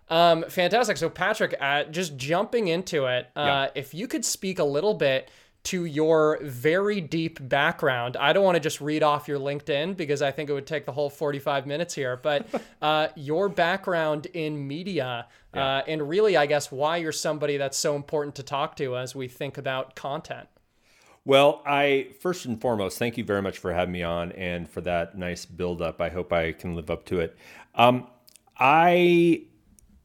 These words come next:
Speaker 2: <laughs> I think the easiest way to describe my background is circuitous.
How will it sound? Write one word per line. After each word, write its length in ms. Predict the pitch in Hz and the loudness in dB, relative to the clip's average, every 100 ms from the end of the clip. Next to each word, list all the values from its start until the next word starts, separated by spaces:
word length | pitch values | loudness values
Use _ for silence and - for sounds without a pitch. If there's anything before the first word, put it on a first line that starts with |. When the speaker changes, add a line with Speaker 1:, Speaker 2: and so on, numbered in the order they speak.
| _ _ - | _ _ -6
Speaker 2:
<laughs> 100 | - - - - - | -2 -2 -4 -18 -10
I 140 | 123 147 | 4 6
think 200 | 202 196 | 6 8
the 200 | 165 151 | 6 6
easiest 360 | 160 156 143 | 4 6 6
way 180 | 139 123 | 10 8
to 60 | 104 | 8
describe 420 | 101 - 110 107 | 2 8 10 10
my 120 | 101 | 10
background 520 | 95 95 95 98 92 | 10 8 8 6 6
is 100 | 90 - | 2 0
circuitous. 720 | 98 - 92 82 80 - | -4 0 2 2 -2 -4